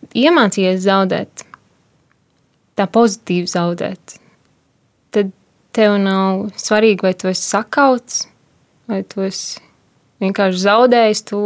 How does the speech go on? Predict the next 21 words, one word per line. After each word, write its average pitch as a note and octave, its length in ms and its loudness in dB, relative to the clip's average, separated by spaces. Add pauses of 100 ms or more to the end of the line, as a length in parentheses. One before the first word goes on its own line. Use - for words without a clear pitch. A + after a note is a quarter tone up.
(100)
apzinies, G#3+ 440 2
ka - 100 -6
tā G3+ 180 4
ir G3 100 -2
sastāvdaļa F3+ 720 0 (1160)
no F3+ 160 0
dzīves, B3 600 -2 (1000)
kāda F3+ 300 -4
tā F3 120 0 (100)
ir, A#3+ 320 0
ka - 140 -20
tu F3+ 100 -6
vienmēr F3 520 0 (320)
nevari F#3+ 340 0
dabūt A#3 460 -2
un A#3 140 0
iegūt A3 320 -4
visu, A3 220 -4
ko G3+ 140 -2
tu G3+ 120 -8
vēlies. G3+ 480 -2